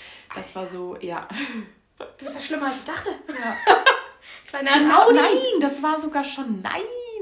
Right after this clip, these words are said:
Speaker 1: das war schon, als ich volljährig war. Genau, wo ich mich dann selber entschuldigen konnte.
Speaker 2: Warte mal kurz, warum warst du in der Realschule volljährig?
Speaker 1: Nee,
Speaker 2: Das
Speaker 1: das war
Speaker 2: macht
Speaker 1: dann
Speaker 2: mir
Speaker 1: keine
Speaker 2: jetzt grad ein bisschen
Speaker 1: Realschule.
Speaker 2: Angst.
Speaker 1: <laughs> Da hatte ich schon mal einen eigenen Parkplatz.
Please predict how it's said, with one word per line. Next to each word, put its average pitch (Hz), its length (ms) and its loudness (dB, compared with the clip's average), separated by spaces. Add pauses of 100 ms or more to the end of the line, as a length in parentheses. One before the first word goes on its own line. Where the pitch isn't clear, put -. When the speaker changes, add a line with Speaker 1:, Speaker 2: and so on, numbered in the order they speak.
(120)
Speaker 1:
das 233 200 -6
war 254 100 0
schon, 254 140 -6
als 226 160 -4
ich 226 80 -8
volljährig 294 540 -4
war. 160 340 -6
Genau, 254 360 -6
wo 208 80 -4
ich 220 100 -6
mich 220 100 -6
dann 220 160 -4
selber 277 260 -2
entschuldigen 185 440 -8
konnte. 175 360 -8
Speaker 2:
Warte 359 200 4
mal 302 160 4
kurz, 285 260 -4
warum 381 340 0
warst 330 220 2
du 381 60 -6
in 339 60 -8
der 339 80 -6
Realschule 294 380 -4
volljährig? 339 520 4
Speaker 1:
Nee, 262 100 2
Speaker 2:
Das 320 120 6
Speaker 1:
das - 80 -2
war 262 80 12
Speaker 2:
macht 320 100 6
Speaker 1:
dann 330 80 2
Speaker 2:
mir 339 60 0
Speaker 1:
keine 233 180 6
Speaker 2:
jetzt - 80 2
grad - 120 6
ein - 160 8
bisschen 427 200 2
Speaker 1:
Realschule. 440 320 8
Speaker 2:
Angst. 807 180 8
Speaker 1:
<laughs> 807 40 -4 (580)
Da - 60 0
hatte 480 220 8
ich 440 60 -2
schon 466 100 2
mal 403 80 8
einen 294 80 6
eigenen 294 340 0
Parkplatz. - 540 0